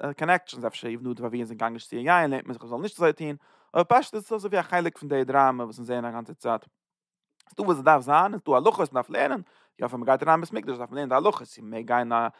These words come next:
שטייט יא, אין, אזוי ווייטער. די, נאר דא, ווי, זיי זענען, כמעט אזוי ווי א, כמעט נישט געשען. און נאכדעם גייט דער נעקסטע פרשה, נאך א וויכטיגע שלאף פון דער מעשה.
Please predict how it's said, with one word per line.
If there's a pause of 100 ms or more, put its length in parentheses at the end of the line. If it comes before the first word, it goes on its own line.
(100)
שטייט
יא,
אין,
אזוי
ווייטער. (460)
די,
נאר
דא,
ווי,
זיי
זענען,
כמעט
אזוי
ווי
א, (260)
כמעט
נישט
געשען. (640)
און
נאכדעם (120)
גייט
דער
נעקסטע
פרשה,
נאך
א
וויכטיגע (340)
שלאף
פון
דער
מעשה.